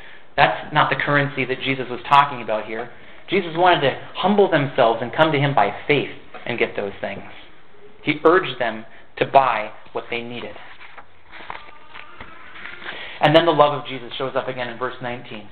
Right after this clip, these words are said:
"Those whom I love, I rebuke and discipline. So be earnest and repent." When God rebukes us, it is for our good. Even though it may not feel like it,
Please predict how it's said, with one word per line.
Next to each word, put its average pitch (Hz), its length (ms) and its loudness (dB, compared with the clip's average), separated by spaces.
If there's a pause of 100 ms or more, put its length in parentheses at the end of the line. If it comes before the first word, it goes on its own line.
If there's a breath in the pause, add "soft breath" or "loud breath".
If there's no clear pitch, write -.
(220 loud breath)
"Those 170 240 4
whom 180 160 -2
I 151 140 8
love, 139 480 8
I 123 120 -2
rebuke 127 400 -4
and 131 100 -6
discipline. 104 460 -12 (460)
So 143 80 -2
be 135 180 -2
earnest 120 320 -2 (360)
and 110 120 -4
repent." 110 360 -4 (1120 loud breath)
When 165 160 4
God 190 280 6
rebukes 202 460 -4
us, 190 200 0 (240)
it 147 80 -6
is 139 100 -6 (100)
for 160 220 6
our 143 240 6
good. 123 200 2
Even 202 300 4
though 196 140 8
it 175 140 4
may 175 200 2
not 160 500 4
feel 160 320 6
like 113 260 4
it, 117 120 -2